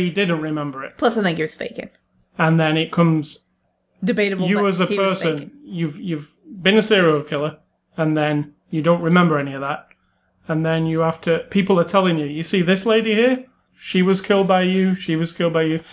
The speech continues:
Speaker 1: Look at this gross picture of what you did." And you're just looking at it going,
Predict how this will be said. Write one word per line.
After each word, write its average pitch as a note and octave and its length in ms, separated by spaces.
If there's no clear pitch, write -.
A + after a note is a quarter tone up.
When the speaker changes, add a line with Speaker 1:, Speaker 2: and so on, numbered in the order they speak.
Speaker 1:
Look F3+ 160
at G3 80
this F#3 180
gross F3 300
picture F3+ 420
of D#3 100
what D#3+ 140
you D3+ 80
did." E3 300
And E3+ 120
you're F3+ 260
just - 260
looking F#3 280
at D#3+ 100
it D#3+ 160
going, D#3 320